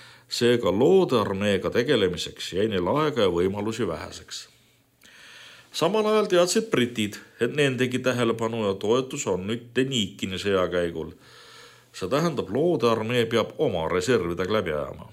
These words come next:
Balti merre saadetud neljal kaubalaeval olev sõjavarustus on mõeldud nii Lätile kui ka Eestile. Siiski kahel laeval on ka Loode armeele mõeldud moona. Britid panid Loode armee nii-öelda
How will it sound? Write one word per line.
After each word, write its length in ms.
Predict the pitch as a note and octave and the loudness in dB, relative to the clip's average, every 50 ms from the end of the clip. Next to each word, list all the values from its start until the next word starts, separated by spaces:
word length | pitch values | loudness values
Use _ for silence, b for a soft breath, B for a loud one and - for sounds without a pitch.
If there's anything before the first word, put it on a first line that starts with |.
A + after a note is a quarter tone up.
| B B B B B B B B B B B B B B B B B B B B B B B B B B B B _ - | B B B B B B B B B B B B B B B B B B B B B B B B B B B B _ 0
Balti 400 | C3+ E3 E3+ E3 - - A#2 A2 | 2 2 2 0 -2 -2 -2 0
merre 360 | A2+ B2 A#2+ A2+ A2 A2 G2+ | 2 2 2 2 2 0 0
saadetud 520 | F#2+ B2+ B2 A#2 G#2+ G2+ F#2 - F#2+ D#2+ G2+ | 2 2 2 2 2 0 -2 -4 -6 -6 -4
neljal 400 | A#2 A#2 G2+ G2 F#2 F2+ F2+ - | -4 -2 0 0 0 0 0 0
kaubalaeval 640 | C#3+ E3 E3 D3+ C#3 A#2 A2+ A2 G#2 G#2 G#2 G#2 | 0 0 0 2 0 2 2 2 2 2 2 2
olev 260 | A#2 C3 C3 A2+ G2 - - - - - | 2 2 2 0 -2 -4 -8 -12 -12 -10
sõjavarustus 920 | - - F3+ F3+ E3 D3 B2 B2 A#2+ A#2+ A#2 A#2 - - - A2 - - - - - | -6 -2 0 2 2 2 2 2 0 0 0 -2 -6 -8 -10 -10 -8 -10 -8 -8 -6
on 160 | A2 G#2 A2+ | -6 -6 -4
mõeldud 480 | B2+ C#3+ D3 C3 A2+ G2+ F#2 F2+ F2+ A#2 | 0 0 2 2 0 0 -4 -6 -6 -6
nii 120 | B2+ A#2+ B2+ | -4 -2 -2
Lätile 320 | D3+ D#3 - E3 D3+ C#3 B2+ | -2 -2 -2 -2 -2 0 0
kui 180 | B2+ C#3 C#3+ C#3+ | 0 0 0 2
ka 80 | A#2+ G2 | 2 2
Eestile. 480 | E2 - - - - - - - - - - b b b b b _ _ _ _ _ B B B B B B B B B B B B B B | 2 0 -2 -4 -8 -12 -14 -14 -14 -16 -18 b b b b b _ _ _ _ _ B B B B B B B B B B B B B B
Siiski 460 | - - B2 A#2+ - - - G#2 - - - - - _ | -4 -2 -2 -2 -2 -4 -4 -6 -6 -6 -10 -18 -16 _
kahel 320 | - D#3+ D#3+ D#3+ A#2+ G2+ G2+ | -8 -4 -2 0 0 0 0
laeval 440 | A2+ C3+ C#3+ C3+ A#2+ G2+ G2 F#2+ F#2+ | 2 2 2 2 2 2 2 2 2
on 160 | A#2+ B2+ A#2+ | 0 0 -2
ka 80 | A2+ A2 | -2 -2
Loode 400 | A#2+ C#3 D3 C#3+ C3 - G#2 G2+ | 0 2 2 2 0 0 0 0
armeele 560 | G2+ F#2+ F#2 F#2+ A#2 B2+ C3 B2+ B2+ A#2 F#2+ | -2 -2 -2 -2 0 0 0 2 2 0 0
mõeldud 480 | D2+ F2+ G#2 G2+ G#2+ A2 C3 C3 B2+ F#2+ | 0 -2 -2 -2 -2 -2 -4 -6 -8 -8
moona. 480 | E2 D#2+ D#2 - - F2 - F#2 G2 - b b b b b b b b b b _ _ B B B B B B B B B B _ | -6 -6 -6 -6 -6 -8 -10 -12 -16 -18 b b b b b b b b b b _ _ B B B B B B B B B B _
Britid 440 | - E3 G#3+ A3 A3 - G#2 - | 0 2 2 2 0 -4 -8 -6
panid 280 | - F2+ F2+ F2+ E2+ E2 | -4 -4 -4 -4 -4 -4
Loode 380 | G#2+ C3+ E3 F#3+ F#3 - G#2 F#2 | -2 0 0 0 0 0 0 0
armee 400 | F#2 E2+ E2+ F#2+ A#2+ D3 D#3 C#3+ | 0 0 -2 -2 -2 -2 -2 -2
nii-öelda 400 | A2+ G#2 G#2 A#2 B2+ B2+ G#2+ G2+ | -2 0 0 0 0 0 -2 -6